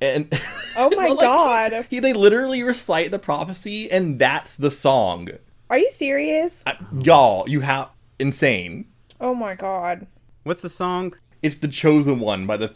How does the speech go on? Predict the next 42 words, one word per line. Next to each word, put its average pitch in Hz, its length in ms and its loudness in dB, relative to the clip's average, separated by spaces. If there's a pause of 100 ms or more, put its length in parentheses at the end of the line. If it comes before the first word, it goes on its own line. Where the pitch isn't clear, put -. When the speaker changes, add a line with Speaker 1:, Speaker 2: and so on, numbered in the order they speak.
(140)
Speaker 1:
B 113 160 -6
fifty-twos. 101 800 -8 (260)
Speaker 2:
We 262 140 -4
didn't 349 200 -2
get 262 240 -2
that. 208 300 -2
We 240 80 -6
got 220 380 0
the 208 120 -2
rest 202 300 -4
of 220 60 -10
that 233 220 -2
<laughs> - 0 -
stuff 302 420 -6
instead. - 640 -10 (260)
Speaker 3:
And 120 100 -8
this 170 200 -4
is, 151 300 -4
like, 123 280 -6
this - 180 -8
is 190 60 -14
the 143 100 -6
Love 135 240 -2
Shack 104 320 -10
people, 92 300 -12
right? 113 240 -10 (260)
Speaker 1:
Oh, 135 160 4
yeah. 101 300 -4 (560)
Rock 147 340 -4
Lobster. 160 760 -4 (320)
Speaker 2:
I 311 140 2
feel, 349 360 2
again, 247 600 -2
I 226 100 -4
feel 247 320 -2
that 226 260 -2
we 233 140 -8
were 220 160 -4
done 220 260 -4
a 208 60 -10
huge 302 480 -4
disservice 185 880 -8